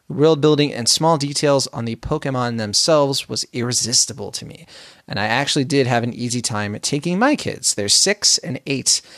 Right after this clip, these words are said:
and they both adored the whole thing. It's an A for me." That's a high grade. I, I, yeah, I heard, I heard some people were taking their younger kids to see this. My, my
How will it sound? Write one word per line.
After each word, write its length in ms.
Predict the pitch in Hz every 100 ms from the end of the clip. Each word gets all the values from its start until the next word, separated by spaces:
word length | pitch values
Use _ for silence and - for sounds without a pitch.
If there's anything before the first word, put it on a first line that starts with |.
| - _ -
and 100 | 107
they 60 |
both 260 | - 135 131
adored 500 | 123 123 120 117 127 _
the 80 | 110 107
whole 200 | 107 107
thing. 340 | - 107 101 - -
It's 180 | -
an 120 | 117 - -
A 180 | 131
for 160 | 123 -
me." 240 | 110 110 - _ _ _ _ _ _ -
That's 240 | - -
a 80 | 101
high 260 | 110 117
grade. 320 | 107 127 113 - - - -
I, 180 | 185 - -
I, 100 | 202
yeah, 160 | 220 285
I 140 | 262 277
heard, 360 | 302 381 - -
I 120 | 214
heard 200 | 240 311
some 220 | - 226
people 180 | 254 240
were 160 | 160 202
taking 420 | - 170 156 147
their 140 | 143
younger 320 | 127 135 135
kids 400 | 123 139 131 117
to 80 | -
see 220 | 113 139
this. 280 | 120 110 -
My, 480 | 120 117 113 113 120 -
my 320 | 123 123